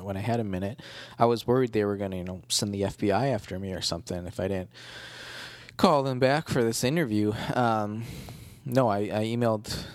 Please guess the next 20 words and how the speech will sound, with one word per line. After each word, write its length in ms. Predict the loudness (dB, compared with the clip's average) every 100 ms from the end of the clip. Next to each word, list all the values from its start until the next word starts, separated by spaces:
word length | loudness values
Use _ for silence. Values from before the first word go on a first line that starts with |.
| -6
them 280 | 0 0 2
back 460 | 2 2 -2 -6 -8 -10 -14 -12
and 280 | -2 2 4
I 80 | 4
wanted 420 | 4 2 2 0
to, 180 | 2 2 4
like, 220 | 2 2
try 260 | 2 4 4
to 80 |
find 280 | 2 2 4
a 60 | 4
way 520 | 4 4 2 2 -2 -12 _ _ _ _ _ _ _ -4
to 300 | 2 2 2
kinda 280 | 0 0 0
give 320 | 0 0 2
him 280 | 0 -2 0
the 80 | 0
business. 680 | 2 0 2 -2 0 -4 -6 -16 -20 -20 -20 -12 -2
Um, 680 | 0 2 0 -2 -6 -8 -12 _ _ _ _ -16 0
but 800 | 4 4 2 -2 -2 -2 -4